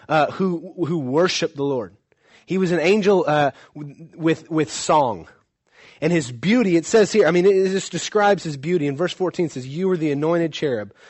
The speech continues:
uh, who, who covers. And I placed you there. You were on the holy mountain of God. You walked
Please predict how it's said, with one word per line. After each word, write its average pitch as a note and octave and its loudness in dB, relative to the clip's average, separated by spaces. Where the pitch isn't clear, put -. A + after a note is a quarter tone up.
uh, C3+ -2
who, C#3+ -8
who D#3 -4
covers. C3 -4
And D3 0
I D#3 4
placed G#3 2
you D3+ -2
there. B2 0
You D#3 -4
were E3+ -2
on E3+ 2
the E3 0
holy D#3+ 0
mountain D3 -2
of B2+ -8
God. B2+ -4
You D3+ -6
walked E3 0